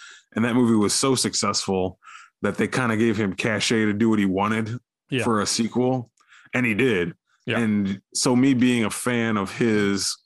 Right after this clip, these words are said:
Speaker 1: you know, from bef-, from, you know, um, Beetlejuice and Edward Scissorhands, and I, I like the Nightmare Before Christmas movies. I just like his style, like, pre, when he got obsessed with Johnny Depp.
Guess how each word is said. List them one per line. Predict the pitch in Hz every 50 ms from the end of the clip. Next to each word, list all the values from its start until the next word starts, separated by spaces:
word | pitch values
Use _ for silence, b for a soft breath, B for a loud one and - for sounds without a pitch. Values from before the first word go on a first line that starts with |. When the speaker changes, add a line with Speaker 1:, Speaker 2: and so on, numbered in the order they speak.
| _ _ _ _
Speaker 1:
you | - 123 107
know, | 101 98 90 90 92 98
from | - - 120 107 98
bef-, | 95 - - - _ _ -
from, | - 113 107 104 101 101 104
you | 101 101
know, | 101 98 92 90 90 90 - _ _ _ _ _ -
um, | 110 107 98 87 73 76 - - - - -
Beetlejuice | 143 143 135 127 120 117 113 120 123 120 117 - 123
and | 107 107
Edward | 123 120 120 120 110 -
Scissorhands, | - 127 117 113 113 107 117 117 113 117 113 110 110
and | 110 101 98 98 - B B B B B B B B B B
I, | 120 127
I | 113 113 101 117 123
like | 120 113 113 110 98 -
the | -
Nightmare | 113 117 113 107 117 113
Before | 104 98 - - 120 98
Christmas | - - 123 - 127 113 -
movies. | 123 117 110 113 110 107
I | 107 123
just | 123 117 101
like | 104 107 110 104 -
his | - 113 98 - -
style, | - - 113 104 104 104 101 101 95 110 104
like, | - 98 92 92 - - _ _ _ _ _ - -
pre, | 147 135 123 120 117 110 107 104 104 - b b b b b b b b b -
when | 107 107
he | 120 113
got | 110 104
obsessed | 101 - - - 110 - -
with | 104 98
Johnny | 98 107 107 101 98
Depp. | 90 95 113 127 -